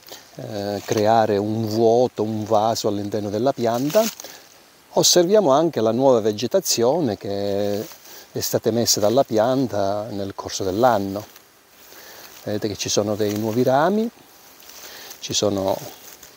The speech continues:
dei, dei succhioni che sono spuntati e vediamo adesso come gestirli.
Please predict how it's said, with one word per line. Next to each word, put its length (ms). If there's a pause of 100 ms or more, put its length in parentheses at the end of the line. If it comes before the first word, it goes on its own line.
(760)
dei, 680
dei 280
succhioni 720 (1200)
che 120
sono 220
spuntati 760 (540)
e 60
vediamo 320
adesso 380
come 320 (120)
gestirli. 720